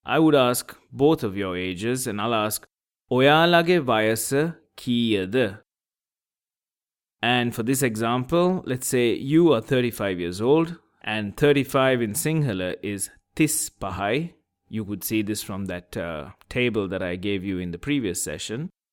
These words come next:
And so you would say, "මගේ වයස තිස් පහයි." And if Jeremy, your friend, is twenty-five years old, and twenty-five in Sinhala is විසිපහයි,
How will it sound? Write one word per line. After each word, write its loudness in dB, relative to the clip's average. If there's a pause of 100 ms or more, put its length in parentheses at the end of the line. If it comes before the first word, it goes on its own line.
(800)
And -10
so -2
you 6
would 2
say, -4 (360)
"මගේ 0
වයස 0 (280)
තිස් 0
පහයි." -8 (1700)
And -2
if -6
Jeremy, 2
your -6
friend, -2
is -8
twenty-five -2
years -4
old, -8 (400)
and -6
twenty-five -2
in -6
Sinhala -4 (160)
is -10 (260)
විසිපහයි, -4